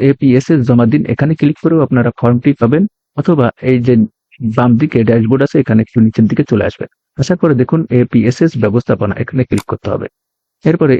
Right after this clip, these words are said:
এপিএসএস আবেদন ফর্ম, এখানে ক্লিক করতে হবে। এখানে ক্লিক করার পর আপনার বিদ্যালয়ের সমস্ত ফিল্ডগুলো উন্মুক্ত হবে। এই যে দেখুন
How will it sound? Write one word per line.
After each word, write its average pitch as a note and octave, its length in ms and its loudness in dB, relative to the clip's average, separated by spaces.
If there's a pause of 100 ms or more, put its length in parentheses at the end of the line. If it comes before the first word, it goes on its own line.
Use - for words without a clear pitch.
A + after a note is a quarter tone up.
এপিএসএস C3+ 560 2 (580)
আবেদন A#2 440 2
ফর্ম, G2 160 -4 (120)
এখানে D#3 280 2
ক্লিক - 240 -6
করতে - 180 -12
হবে। - 160 -10 (480)
এখানে F#3 160 2 (100)
ক্লিক F3+ 260 0
করার F3 220 0
পর D#3 80 2 (140)
আপনার C#3+ 300 0
বিদ্যালয়ের C3 400 2 (100)
সমস্ত C#3+ 260 -2 (140)
ফিল্ডগুলো C3 360 2 (100)
উন্মুক্ত A#2 400 0
হবে। - 140 0 (200)
এই C#3+ 120 0
যে D3+ 140 2
দেখুন D3+ 180 0